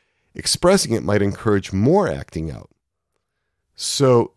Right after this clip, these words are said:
he doesn't really believe in the sort of cathartic model of just acting out all your anger, anything goes. He says, "A client with protector anger can benefit from practicing how to communicate it in a constructive way."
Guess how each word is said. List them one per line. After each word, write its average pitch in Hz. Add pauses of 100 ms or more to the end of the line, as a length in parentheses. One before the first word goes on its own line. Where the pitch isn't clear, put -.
(120)
he 117
doesn't 151
really 123
believe 98
in 85
the 87
sort 90
of -
cathartic 104
model 87
of 82
just -
acting 110
out 98
all 92
your 87
anger, 82
anything 92
goes. 80 (540)
He 120
says, 107
"A 90
client 139
with 120
protector 127
anger 101
can 92
benefit 110
from 95
practicing 110
how 98
to 92
communicate 117
it 95
in 90
a 92
constructive -
way." 82